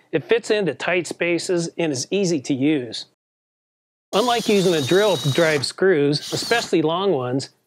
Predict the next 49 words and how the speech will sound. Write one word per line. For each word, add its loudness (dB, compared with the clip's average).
impact 0
drivers 0
keep -4
the 0
bit 0
engaged 0
with 0
the -4
screw, 0
preventing 2
a 0
lot 0
of -4
screw 0
stripping -4
issues. -4
Even 2
though 2
they 2
apply -2
a -2
great -2
deal 2
of -4
torque, -2
these 2
don't 0
twist 2
your 0
wrist 0
like 0
a 0
strong 0
drill 2
can -2
do. -4
The 0
downward 2
energy 0
is -4
transferred -2
directly 2
to 0
the -4
fastener -4
instead 0
of -2
your 0
body. -2